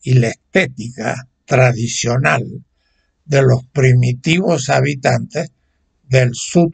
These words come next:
global, de América Latina, los pueblos indígenas, del África y de la India, del mundo islámico y del Extremo Oriente,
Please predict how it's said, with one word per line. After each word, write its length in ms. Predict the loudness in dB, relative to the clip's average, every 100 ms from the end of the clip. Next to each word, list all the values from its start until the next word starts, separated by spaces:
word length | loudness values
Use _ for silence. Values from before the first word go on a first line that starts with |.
| 0
global, 420 | 0 2 0 -2 -6 _ _ _ _ _ _ _
de 100 | 0
América 600 | 2 2 2 0 0 0
Latina, 600 | 2 0 0 -2 0 -2
los 200 | -4 -10 _ -2
pueblos 440 | 0 2 2 2
indígenas, 800 | 2 2 -2 -2 -4 -4 -6 -10 _ _ _ -10
del 340 | -2 0 0
África 720 | -2 -4 -10 -14 -10 -8 -8 -10 _ _ _ -6
y 340 | 0 0 -2 _ _ -6
de 200 | -2 0
la 200 | 2 2
India, 680 | 2 0 -4 -4 -2 -4 -8 _ -8
del 200 | -6 -4
mundo 360 | 0 0 2 0
islámico 800 | 0 2 0 0 -6 -6 -6 -4
y 120 | 0
del 180 | 2 2
Extremo 520 | -4 -8 -2 -2 0
Oriente, 680 | -4 -2 -4 -4 -10 -8 -8